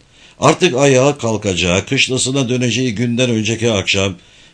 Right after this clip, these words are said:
"Yarın sen gelme Şehsuvar," dedi Basri Bey emreden bir sesle. "Onun için elimizden geleni yaptık. Mehmet Esat'la yolumuz burada ayrılıyor.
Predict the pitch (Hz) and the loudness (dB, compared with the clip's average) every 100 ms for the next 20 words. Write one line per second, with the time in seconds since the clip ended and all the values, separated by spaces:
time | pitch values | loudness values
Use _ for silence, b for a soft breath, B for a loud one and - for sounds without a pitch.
0 | B 78 87 92 95 - 101 95 101 98 | B -6 -4 -2 -2 -2 0 2 2 2
1 | 90 95 92 - 98 104 90 92 92 95 | 0 0 -2 -2 0 0 0 -2 -2 -2
2 | 87 98 90 90 76 98 98 95 101 92 | -2 -4 -2 -2 -2 -2 0 0 -2 -2
3 | 92 85 90 87 87 82 - B B B | -6 -4 -6 -4 -4 -4 -8 B B B
4 | 95 123 131 123 117 113 117 110 117 117 | 0 2 4 2 2 0 0 0 0 2
5 | 110 107 104 101 92 90 - 82 76 _ | 2 2 2 2 0 -2 -6 -6 -8 _
6 | b b - 110 135 127 120 135 - 127 | b b -2 2 2 2 2 0 0 0
7 | 123 123 120 110 101 117 101 101 98 95 | 0 0 0 -2 0 0 2 2 0 0
8 | 90 90 85 80 | -2 -2 -2 -4